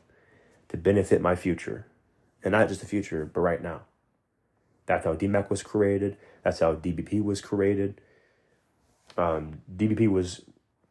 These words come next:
was more recent and created from D mac. D mac was the original, and it was the, it was the big thing for me. Driven, move forward,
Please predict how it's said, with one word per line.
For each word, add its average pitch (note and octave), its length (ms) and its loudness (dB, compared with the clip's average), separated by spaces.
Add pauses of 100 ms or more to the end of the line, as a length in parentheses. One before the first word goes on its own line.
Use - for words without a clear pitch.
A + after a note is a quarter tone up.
was F#2 220 0
more G2+ 180 8
recent G#2+ 500 4
and F2 160 -4
created F#2 380 0
from C3 240 6
D G2 140 0
mac. E2+ 500 -4
D G#2+ 160 0
mac G2 300 2
was F#2+ 160 2
the F#2 80 2
original, G2 480 2
and F#2+ 100 -2
it - 80 0
was F#2 160 -2
the, F2+ 180 -2
it F2+ 60 0
was F2+ 180 -2
the F#2+ 60 -6
big F2+ 240 -4
thing A2+ 200 -2
for G2+ 120 -8
me. D2+ 240 -8 (260)
Driven, F#2 440 0
move F2+ 180 -2
forward, F2+ 460 2